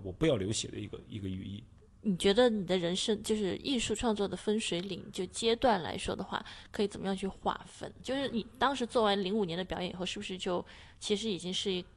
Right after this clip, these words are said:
Speaker 2: 一个很大分水，就开始有很多不同的受到国际上的关注嘛？
Speaker 1: 因为其实我之前一直在是用雕塑来做作品，呃，中间有过一段时间用身体去，就是通过那个从电视里看到那个，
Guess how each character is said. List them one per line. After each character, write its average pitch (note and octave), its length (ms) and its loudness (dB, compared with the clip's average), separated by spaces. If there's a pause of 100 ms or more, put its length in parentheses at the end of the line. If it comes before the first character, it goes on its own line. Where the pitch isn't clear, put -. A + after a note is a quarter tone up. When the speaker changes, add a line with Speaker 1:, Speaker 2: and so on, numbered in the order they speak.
(400)
Speaker 2:
一 F#3+ 160 -8
个 G3 100 0
很 F3+ 200 -6
大 F3 160 0
分 E3+ 180 -4
水， F3 160 -6
就 G3 100 -2
开 G3+ 160 2
始 F3+ 200 0
有 F3 180 0
很 - 160 -8
多 E3+ 160 -2
不 - 100 -8
同 - 240 -4
的 - 220 -2 (340)
受 - 160 -2
到 - 140 0
国 - 180 -2
际 - 200 -6
上 F3 200 -6
的 - 80 -8
关 F3 280 -4
注 F#3+ 180 -6
嘛？ - 200 -14 (340)
Speaker 1:
因 G3+ 120 6
为 F#3+ 60 10
其 - 160 4
实 F3 60 2
我 B2+ 100 8
之 E3+ 160 2
前 B2 180 4
一 D3 140 4
直 A#2+ 220 0
在 A#2+ 160 4
是 G#2+ 180 -2
用 G2 220 -4
雕 C3 200 4
塑 A#2+ 200 -2
来 D2 100 2
做 F#2 160 -2
作 D#2+ 160 -4
品， - 180 -12 (300)
呃， D3 220 2
中 G3 240 2
间 G3+ 200 8
有 G#2+ 180 6
过 D3+ 220 6
一 A#2 80 4
段 A2+ 100 6
时 G#2+ 80 0
间 B2 100 2
用 A#2+ 100 0
身 F3 260 2
体 - 220 -6
去， F2+ 180 -4 (180)
就 E3 120 2
是 C3+ 100 2
通 - 240 -6
过 C#3 320 8
那 B2+ 180 0
个 A2 240 4
从 A#2+ 240 0
电 C#3 180 2
视 A#2+ 120 0
里 A#2 120 2
看 - 180 -2
到 A2 100 2
那 G#2+ 120 0
个， F#2+ 200 -2